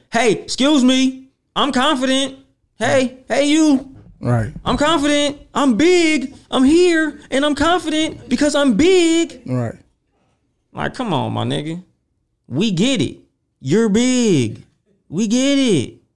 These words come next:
Speaker 1: We see you. Like, goddamn, you the, you literally the most famous fucking entertainer right now.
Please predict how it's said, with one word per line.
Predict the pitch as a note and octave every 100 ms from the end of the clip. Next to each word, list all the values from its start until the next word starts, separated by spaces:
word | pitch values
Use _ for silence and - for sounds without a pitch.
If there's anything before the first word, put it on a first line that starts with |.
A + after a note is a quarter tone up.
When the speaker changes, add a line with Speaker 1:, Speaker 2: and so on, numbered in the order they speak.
| _ _
Speaker 1:
We | A#2
see | - C4 D4 C#4
you. | C4+ G#3+ B2+ D#2+ - _ _ _ _ _ _ _ -
Like, | G3 F3 C#3+
goddamn, | A#3 B3+ C3+ B3 C4 F#3+
you | B3
the, | A#3 C#3 D#3
you | C#4
literally | A3+ G#3 C4+ B3+ B3 A#3+
the | G#3+
most | A3+ A3+ A3+ -
famous | A#3 B3+ B3 A#3 - - _ _ _ _ _
fucking | - F3 - A3 G3
entertainer | B3 A3 G#3 B3 C4 G#3+
right | F#3+ F3+ F3+
now. | E3+ G#2+ E2+